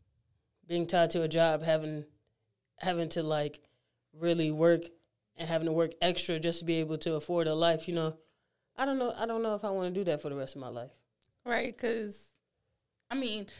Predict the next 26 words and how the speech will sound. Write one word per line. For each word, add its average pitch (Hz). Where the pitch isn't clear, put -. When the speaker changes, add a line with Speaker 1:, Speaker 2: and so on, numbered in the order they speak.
Speaker 2:
I 269
have 311
enough 226
money 226
for 226
whatever 214
I 196
want 202
right 208
now. 220
Like, -
n-, -
not -
saying -
I -
got -
money, -
money, -
but -
that's 247
just 233
'cause 196
I 185
work 190
two 196
jobs, -